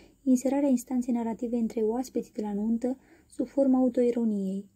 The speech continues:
și un păcat de povestariu, fără bani în buzunariu.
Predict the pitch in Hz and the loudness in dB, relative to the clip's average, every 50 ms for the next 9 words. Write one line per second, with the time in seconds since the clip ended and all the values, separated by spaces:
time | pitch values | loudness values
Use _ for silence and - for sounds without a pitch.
0 | _ _ _ _ _ _ _ _ - - - 254 226 208 - 220 208 - - 269 | _ _ _ _ _ _ _ _ -10 -4 0 0 0 0 -2 -4 -6 -4 -2 -2
1 | 285 285 233 247 226 - 226 220 196 208 196 - - - 254 247 247 247 233 226 | 0 0 0 0 0 0 -2 -2 -2 -2 -4 -6 -6 -8 -6 -4 -2 0 0 0
2 | 233 226 - _ - 233 214 214 196 180 226 233 233 226 226 220 214 202 214 208 | -2 -4 -8 _ -4 -2 -2 -2 -2 -2 0 0 2 2 2 2 2 0 0 0
3 | 214 214 202 196 196 196 190 165 190 190 190 | 0 0 -2 -2 -2 -4 -4 -4 -6 -6 -8